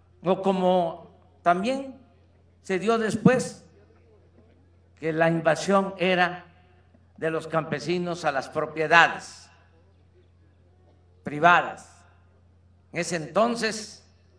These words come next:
fíjense cómo había injusticias,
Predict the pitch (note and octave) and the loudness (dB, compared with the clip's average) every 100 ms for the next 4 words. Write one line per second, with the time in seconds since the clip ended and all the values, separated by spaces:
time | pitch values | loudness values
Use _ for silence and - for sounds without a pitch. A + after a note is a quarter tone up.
0 | _ _ _ E3+ F3 F#3 D#3+ E3+ E3 - | _ _ _ -10 -6 -6 -4 -8 -8 -16
1 | _ _ _ _ _ _ _ _ _ _ | _ _ _ _ _ _ _ _ _ _
2 | _ _ _ D3+ F3 F3+ E3+ D#3+ - B2+ | _ _ _ -2 0 0 -2 -4 -8 -8
3 | B2+ F3 F3 E3+ F3 - B3 - A#3 G3 | -4 -4 -6 -8 -10 -6 -6 -4 -2 -4
4 | - | -6